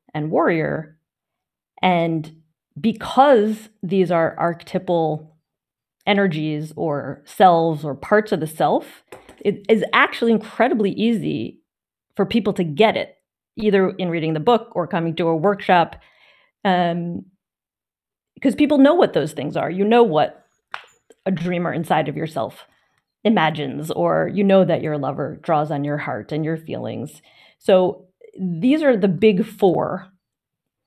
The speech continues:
that I think of as the core. Um, and if that's a top team, there's also a board of directors. Um, and the board of directors have a somewhat of an oversight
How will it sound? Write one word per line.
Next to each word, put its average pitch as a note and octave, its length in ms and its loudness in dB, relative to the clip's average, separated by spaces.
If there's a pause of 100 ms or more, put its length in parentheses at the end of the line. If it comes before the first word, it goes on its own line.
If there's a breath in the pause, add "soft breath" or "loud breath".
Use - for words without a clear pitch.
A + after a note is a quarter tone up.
(1400)
that F#3+ 180 6
I F3+ 80 4
think F#3+ 240 0
of E3+ 120 4
as E3 180 0
the - 80 -6
core. - 680 0 (360 soft breath)
Um, F3 320 0
and F#3+ 100 2
if G3 80 0
that's B3 220 4
a C4+ 40 -2
top G3 340 -2
team, F3+ 420 0
there's F#3 180 -2
also G3+ 320 0
a E3 60 0
board F3+ 300 0
of D#3 100 -4
directors. E3+ 800 -4 (800)
Um, F3 440 0
and F#3 120 -2
the F#3 60 0
board A#3+ 180 6
of A#3 120 2
directors F#3+ 560 0
have E3 240 -2
a D3+ 80 -4
somewhat F#3 320 2
of D3+ 100 -2
an C4+ 160 -4
oversight E3+ 600 0